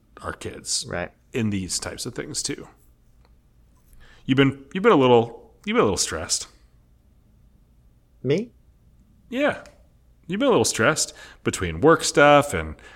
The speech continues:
Speaker 1: project
Speaker 2: Oh,
Speaker 1: stuff
Speaker 2: yeah.
Speaker 1: and all that stuff. I mean, but I, I, me too, right?
Speaker 2: Not
Speaker 1: But
Speaker 2: with homework, though. I never stressed homework.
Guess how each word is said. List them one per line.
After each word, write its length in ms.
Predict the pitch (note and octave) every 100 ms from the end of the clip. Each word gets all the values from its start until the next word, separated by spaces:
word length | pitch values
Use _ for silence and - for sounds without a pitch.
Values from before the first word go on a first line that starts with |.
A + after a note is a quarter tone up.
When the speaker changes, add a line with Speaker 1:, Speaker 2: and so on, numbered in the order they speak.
| - -
Speaker 1:
project 500 | D#3+ F#3 G#3+ F3 B2
Speaker 2:
Oh, 100 | -
Speaker 1:
stuff 340 | D3 C#3 C#3
Speaker 2:
yeah. 140 | G2 G2+
Speaker 1:
and 280 | F#2+ E2+ E2+ - - -
all 160 | E3 D#3+
that 180 | D3 C3
stuff. 200 | - D#3
I 80 | D3+
mean, 240 | C#3 C3
but 220 | - D3 -
I, 180 | A#2+ D3+
I, 180 | C3 B2
me 200 | A2+ A#2+
too, 280 | A2 D#3+ G2
right? 340 | F2 F#2 A2
Speaker 2:
Not 220 | - A2+ A2
Speaker 1:
But 60 |
Speaker 2:
with 80 | A2+
homework, 380 | A2 A#2 G2+ F2+
though. 160 | F#2+ F#2
I 80 | G2
never 280 | G#2 G#2
stressed 400 | F#2+ - F#2+ F#2
homework. 480 | G2 F#2+ F2 F2+ -